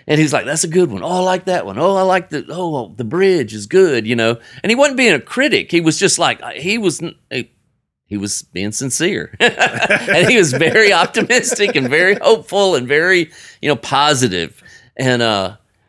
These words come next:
yeah, I'd written this song, Fond Farewell, um, a, a little bar here in town closed, and they wanted people to sing songs about the bar. And so I wrote a song for it called A Fond Farewell.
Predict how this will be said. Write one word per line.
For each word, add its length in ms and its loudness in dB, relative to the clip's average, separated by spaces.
yeah, 140 4
I'd 100 2
written 240 2
this 160 0
song, 380 0
Fond 340 -2
Farewell, 800 0
um, 320 -8
a, 60 -16
a 60 -10
little 160 -4
bar 320 2
here 180 -2
in 80 -4
town 300 -2
closed, 520 -2
and 160 -4
they 120 -4
wanted 480 -8
people 280 -10
to 80 -10
sing 280 -6
songs 420 -6
about 220 -4
the 80 -10
bar. 400 0
And 140 -4
so 360 -2
I 100 -8
wrote 280 -4
a 40 -8
song 360 -8
for 300 -6
it 180 -6
called 220 -4
A 40 -12
Fond 300 -4
Farewell. 640 0